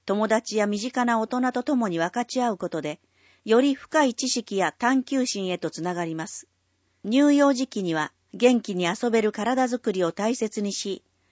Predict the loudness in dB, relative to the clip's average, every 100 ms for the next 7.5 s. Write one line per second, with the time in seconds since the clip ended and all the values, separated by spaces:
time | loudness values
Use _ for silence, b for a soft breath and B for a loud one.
0 | _ -2 4 4 4 2 0 0 -2 -2
1 | -2 0 0 0 -4 _ -8 4 4 4
2 | 0 -2 0 0 0 0 -2 -2 -2 -2
3 | -2 -2 -2 -2 -4 -2 -4 -4 -6 -4
4 | -4 -2 -4 -4 -6 -6 -8 -8 -8 -8
5 | -8 -10 _ _ _ _ _ _ _ _
6 | _ _ -6 -2 0 0 0 -4 -6 -4
7 | -4 -4 -8 -12